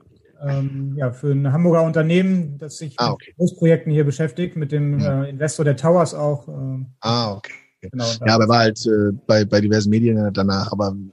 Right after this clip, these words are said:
Speaker 2: lange Zeit mein, äh, mein Co-Trainer, stimmt. Und dadurch, dass er deutlich jünger war als der Trainer, zumindest gefühlt, war uns immer sehr nah. Co-Trainer sind ja sowieso immer sehr viel näher an den Spielern als, als die, die Cheftrainer. Und,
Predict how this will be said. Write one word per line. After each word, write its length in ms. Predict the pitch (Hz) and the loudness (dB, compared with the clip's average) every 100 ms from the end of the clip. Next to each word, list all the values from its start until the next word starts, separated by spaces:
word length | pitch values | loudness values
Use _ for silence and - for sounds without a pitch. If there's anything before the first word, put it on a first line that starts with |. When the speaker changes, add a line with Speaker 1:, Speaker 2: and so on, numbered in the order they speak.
| _ | _
Speaker 2:
lange 240 | 127 165 240 | -2 0 0
Zeit 320 | - 170 175 | 0 0 0
mein, 360 | 151 147 147 143 | -4 -4 -4 -6
äh, 180 | 139 | -6
mein 240 | 123 131 151 | -6 -6 -8
Co-Trainer, 380 | 160 165 110 107 | -10 -8 -8 -6
stimmt. 360 | - 127 104 | -4 -4 -4
Und 240 | 98 101 95 _ _ _ | -8 -10 -12 _ _ _
dadurch, 300 | - 127 147 | -2 -2 0
dass 160 | 143 131 | -2 -2
er 80 | 127 | 0
deutlich 320 | 127 127 120 | 0 0 0
jünger 240 | 139 156 | 0 2
war 220 | 139 135 127 | 2 0 0
als 180 | 123 | -2
der 100 | - | -8
Trainer, 360 | 113 - 143 139 | -8 -4 -2 -4
zumindest 340 | - 120 120 | -4 -4 -4
gefühlt, 640 | 113 104 123 135 - - - - | -8 -6 -2 -4 -6 -18 -8 0
war 160 | 113 | 0
uns 180 | 120 120 | 0 -2
immer 200 | 123 117 | -2 0
sehr 200 | 110 107 | 0 0
nah. 240 | 98 92 | 0 -2
Co-Trainer 400 | - 147 147 139 | -2 -2 0 0
sind 140 | 127 131 | 2 0
ja 60 | |
sowieso 300 | 123 123 117 | 0 0 0
immer 160 | 117 107 | 0 0
sehr 200 | 107 110 | 0 -2
viel 160 | 120 110 | 0 0
näher 240 | 110 104 | 0 -2
an 80 | 101 | -2
den 80 | 101 | -6
Spielern 800 | - _ _ _ - 107 101 | -8 _ _ _ -6 -4 -2
als, 260 | 87 95 - | -4 -6 -6
als 200 | 95 - | -8 -8
die, 140 | - | -12
die 140 | 90 101 | -10 -6
Cheftrainer. 500 | - 98 87 73 - | -6 -8 -12 -18 -16
Und, 160 | 92 | -16